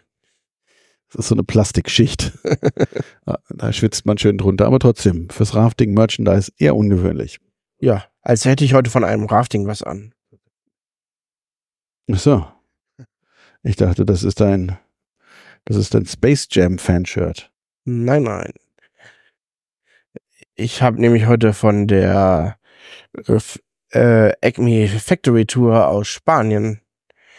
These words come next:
Speaker 2: ein T-Shirt an.
Speaker 1: Hm.
Speaker 2: Ähm, ja.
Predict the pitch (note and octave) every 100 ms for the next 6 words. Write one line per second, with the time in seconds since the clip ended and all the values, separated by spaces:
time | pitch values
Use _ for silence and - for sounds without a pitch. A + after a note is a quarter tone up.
0 | - _ _ - - A2 A#2 A2+ A2+ A2+
1 | - A#2 F3+ G#3 _ B2 G2+ _ _ _
2 | _ _ _ _ _ _ _ _ _ _
3 | _ _ _ _ - D3 D3 D3 C#3+ C#3+
4 | D3 C#3 C3 - _ _ _ _ _ _
5 | - G2+ G2+